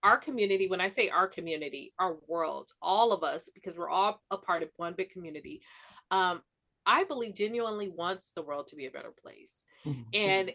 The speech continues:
Speaker 1: in order to do so, sometimes you've gotta hear the stories of those who need your help.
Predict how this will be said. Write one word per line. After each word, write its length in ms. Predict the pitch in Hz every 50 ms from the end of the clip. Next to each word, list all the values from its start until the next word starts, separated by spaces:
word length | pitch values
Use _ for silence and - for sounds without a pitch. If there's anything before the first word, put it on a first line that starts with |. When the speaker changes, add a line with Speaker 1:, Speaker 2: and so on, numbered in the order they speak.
| _ _ _ _ _ -
Speaker 1:
in 120 | 214 220
order 300 | 185 190 214 233 240 277
to 160 | 269 - 240
do 240 | 202 175 175 185 190
so, 260 | 190 - 226 214 208
sometimes 760 | 202 208 - 208 208 202 - 208 196 185 180 180 185 180 180 - _ _ _ _ _ _ _ _ _ _
you've 240 | 175 202 208 185 190
gotta 320 | 214 202 202 233 262 254
hear 320 | 226 - - 202 190 185 175
the 120 | 175 165
stories 760 | - - - 180 160 160 160 160 160 160 160 156 151 - - - _ _ _ _ -
of 260 | 185 175 165 160 -
those 500 | - 165 160 156 151 151 151 151 147 -
who 160 | - - 175 160
need 300 | 160 160 156 151 - -
your 120 | 147 139
help. 340 | - 170 131 - - -